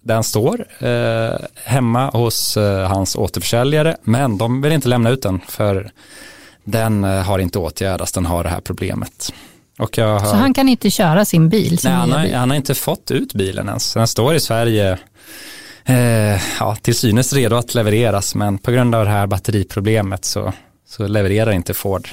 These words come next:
Speaker 1: bilarna. Och samma sak gäller massor av B M W, eh, köpare också. Där de har, eh, enligt mina uppgifter, flera hundra bilar i,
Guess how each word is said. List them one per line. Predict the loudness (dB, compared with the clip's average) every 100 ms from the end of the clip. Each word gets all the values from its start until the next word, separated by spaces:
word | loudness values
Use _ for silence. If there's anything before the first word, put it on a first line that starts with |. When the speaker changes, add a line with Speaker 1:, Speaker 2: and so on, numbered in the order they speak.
| -12
Speaker 1:
bilarna. | -4 -2 -2 -4 -8 -12 -20 -20 -16
Och | -6 -2
samma | 0 0
sak | -2 0
gäller | 0 2 0 -2 -6 -10 -20 _ _
massor | -4 -2 0
av | 2 2
B | 2
M | 2 0
W, | 0 0 -2 -4 -10 _ _ _
eh, | -4 -2 -2 -4 -6
köpare | -2 0 0 0
också. | -2 -2 -6 -6 -20 _ _ -20 -20 -20
Där | -2 -2 0
de | 0 2
har, | 2 2 2
eh, | 0 -2 -4 -10 -18 _ _ _ _ _ _ _ _ -2
enligt | 0 2
mina | 2
uppgifter, | 2 -2 0
flera | 0
hundra | 2 2 2
bilar | 2 2 2 0 0
i, | 0 2 2